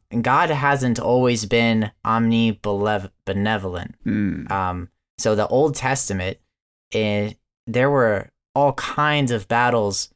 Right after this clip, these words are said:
Speaker 1: where God would support, um, the, the Jewish people, and he would help them win battles.
Speaker 2: Right.
Speaker 1: Right. So they would be, they would be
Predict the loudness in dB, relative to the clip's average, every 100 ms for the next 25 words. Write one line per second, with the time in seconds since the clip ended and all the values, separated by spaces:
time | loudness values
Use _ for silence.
0 | _ -6 0 2 2 0 2 4 4 2
1 | 0 0 -2 -4 -6 -4 0 2 2 -2
2 | _ _ -8 -2 0 -2 -2 -2 -2 -4
3 | _ -6 -4 0 0 0 -2 -4 0 -2
4 | -2 _ _ _ -10 -4 -2 -2 0 0
5 | 2 2 2 0 0 0 0 0 2 2
6 | 2 0 -2 -4 -6 -6 -14 -10 -10 -10
7 | _ -4 -2 0 0 0 0 0 -2 -2
8 | -6 -4 -2 -2 -2 -6